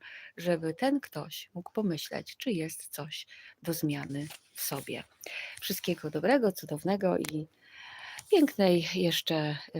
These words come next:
zimy, bo tutaj spadła zima. Nie wiem, czy widać, jak bardzo dużo tego śniegu jest. No trochę jest, więc dzisiaj było odśnieżanie.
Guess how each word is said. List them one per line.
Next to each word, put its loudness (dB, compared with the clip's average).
zimy, 2
bo -10
tutaj -2
spadła -2
zima. 0
Nie -2
wiem, 0
czy -6
widać, 0
jak -2
bardzo 0
dużo -4
tego -4
śniegu -2
jest. 2
No -2
trochę -2
jest, -2
więc -4
dzisiaj -4
było -2
odśnieżanie. 0